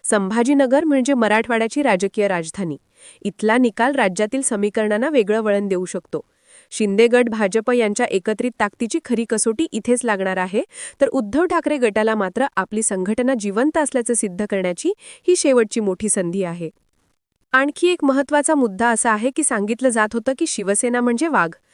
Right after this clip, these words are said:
पण नुकत्याच झालेल्या पदाधिकारी मेळाव्यात जे दर्शन घडलं, त्यावरून टीकाकार म्हणतात, "हा वाघ आता कागदावरूनच दिसतो." उद्धव ठाकरेंना एका गोशाळेत मीटिंग घ्यावी लागली, गोष्ट सोशल मीडियावर प्रचंड चर्चेत आली. विरोधकांनी तर थेट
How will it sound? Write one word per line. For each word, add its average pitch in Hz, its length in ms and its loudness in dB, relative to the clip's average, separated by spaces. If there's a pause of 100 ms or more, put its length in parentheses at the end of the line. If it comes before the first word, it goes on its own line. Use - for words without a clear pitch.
(280)
पण 269 120 4
नुकत्याच 262 420 2
झालेल्या 285 460 0
पदाधिकारी 247 560 0
मेळाव्यात 220 420 0
जे 226 160 0
दर्शन 202 440 0
घडलं, 180 300 -2 (400)
त्यावरून 247 460 4
टीकाकार 240 440 0
म्हणतात, 240 400 0
"हा 247 160 0
वाघ 208 320 2
आता 277 160 -2
कागदावरूनच 214 720 0
दिसतो." 170 320 -6 (480)
उद्धव 269 340 2
ठाकरेंना 294 460 2
एका 294 220 0
गोशाळेत 240 460 2
मीटिंग 220 320 -2
घ्यावी 262 260 0
लागली, 269 300 0 (340)
गोष्ट 277 280 2
सोशल 285 380 0
मीडियावर 262 400 2
प्रचंड 240 500 0
चर्चेत 196 360 -2
आली. 156 160 -2 (440)
विरोधकांनी 311 680 2
तर 349 160 0
थेट 302 160 0